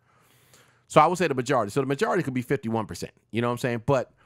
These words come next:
the majority of Caucasian people in this country, in this nation,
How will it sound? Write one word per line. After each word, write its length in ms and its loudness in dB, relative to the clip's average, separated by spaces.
the 80 2
majority 540 2
of 100 -2
Caucasian 560 0
people 380 -6
in 180 -2
this 240 -6
country, 420 -6
in 120 -2
this 180 -6
nation, 500 -8